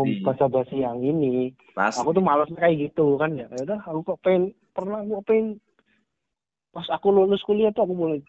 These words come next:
Speaker 1: punya pengen cita-cita, "Ka-, kapan ya aku ngambil, nggak mudik ya?
Speaker 2: Hmm.
Speaker 1: Kayaknya nggak seru deh mudik ya. Kayaknya aku pengen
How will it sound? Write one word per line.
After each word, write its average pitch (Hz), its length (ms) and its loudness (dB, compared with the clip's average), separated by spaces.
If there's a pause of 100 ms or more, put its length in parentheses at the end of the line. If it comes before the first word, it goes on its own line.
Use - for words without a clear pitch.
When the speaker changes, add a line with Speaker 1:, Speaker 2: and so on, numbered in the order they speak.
Speaker 1:
punya 151 220 -6
pengen 147 320 -4
cita-cita, 139 480 -8 (240)
"Ka-, - 240 -16 (160)
kapan 165 340 -12
ya 104 60 -14
aku 127 320 -8
ngambil, 113 260 -8
nggak 113 240 -10
mudik 113 320 -6
ya? 101 140 -12 (580)
Speaker 2:
Hmm. 104 240 -14
Speaker 1:
Kayaknya 151 260 -10 (380)
nggak 120 220 -6
seru 127 160 -8
deh 117 160 -10
mudik 104 320 -10
ya. 92 80 -20 (320)
Kayaknya 120 160 -10
aku 156 80 -12
pengen 160 160 -4